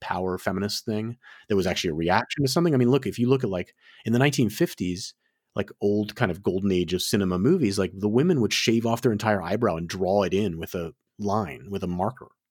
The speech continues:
Speaker 2: Right.
Speaker 1: Right. So for all, so, like, those women doing that kind of stuff, like, I gotta think maybe they were just shaving everything, right? I think you have to go back further than that to, like,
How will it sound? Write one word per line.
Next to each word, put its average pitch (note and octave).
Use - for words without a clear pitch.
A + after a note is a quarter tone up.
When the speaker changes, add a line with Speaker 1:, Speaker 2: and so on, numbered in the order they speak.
Speaker 2:
Right. G#2
Speaker 1:
Right. G#2+
So A#2+
for -
all, C3
so, C3+
like, A#2
those C#3+
women G3
doing G#2+
that A2+
kind G#3
of G3
stuff, A#3
like, A2
I A2+
gotta F#2+
think A2
maybe F2
they E2
were E2
just D#2+
shaving D#2+
everything, F2+
right? E2+
I B2+
think D#3
you D3
have -
to B2
go A2
back F2
further G2+
than E2+
that D#2
to, -
like, D2+